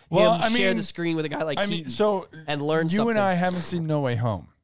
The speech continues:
Speaker 2: No.
Speaker 1: But from what I've heard
Speaker 2: He's,
Speaker 1: of
Speaker 2: he's on his
Speaker 1: in
Speaker 2: next
Speaker 1: No Way
Speaker 2: level.
Speaker 1: Home is that he comes into his own.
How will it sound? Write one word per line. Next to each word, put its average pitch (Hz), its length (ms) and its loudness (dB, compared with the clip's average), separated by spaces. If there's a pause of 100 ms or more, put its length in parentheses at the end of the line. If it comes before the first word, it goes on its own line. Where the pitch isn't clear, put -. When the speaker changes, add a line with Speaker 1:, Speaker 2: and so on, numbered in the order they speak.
Speaker 2:
No. 123 320 -10
Speaker 1:
But 135 480 0
from 143 560 -2
what 127 320 -4
I've 160 200 0
heard 147 420 -4
Speaker 2:
He's, 151 80 0
Speaker 1:
of 185 360 2
Speaker 2:
he's 131 160 -12
on 135 100 -6
his 160 100 -4
Speaker 1:
in 151 80 -4
Speaker 2:
next 156 140 0
Speaker 1:
No 160 60 -2
Way 151 180 -2
Speaker 2:
level. 147 140 -2
Speaker 1:
Home 131 340 -2 (460)
is 135 180 -6
that 131 180 0
he 143 120 -4
comes 135 300 -4
into 120 240 -4
his 107 100 -6
own. 98 300 -8